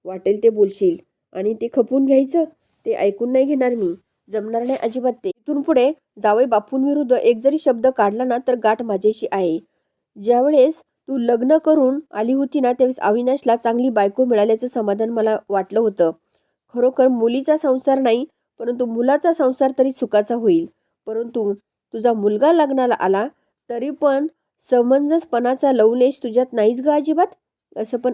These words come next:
आजी या मामीला सांगतात. तर आता इकडे या अंजलीला खूप वाईट वाटतं. मामी लगेच झटक्याने तिथून निघून जाते. अंजली आजीला बोलते की, "अगं आजी, जाऊ दे, तू बोलली एवढीच, जाऊ दे, तिला राग आला आहे."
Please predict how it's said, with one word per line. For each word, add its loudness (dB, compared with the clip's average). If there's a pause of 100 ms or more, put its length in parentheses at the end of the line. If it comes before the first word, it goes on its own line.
आजी -4
या 0 (140)
मामीला -4
सांगतात. -4 (840)
तर -8
आता -4
इकडे 2 (300)
या -4
अंजलीला 2
खूप -2
वाईट 4
वाटतं. 0
मामी 0
लगेच 0
झटक्याने 0
तिथून -4
निघून 0
जाते. -2 (420)
अंजली 0
आजीला -2
बोलते 0
की, -2
"अगं 0
आजी, -2
जाऊ 2
दे, 4
तू -6
बोलली 0
एवढीच, 0 (320)
जाऊ 2
दे, -2
तिला 0 (260)
राग -8
आला -2
आहे." -4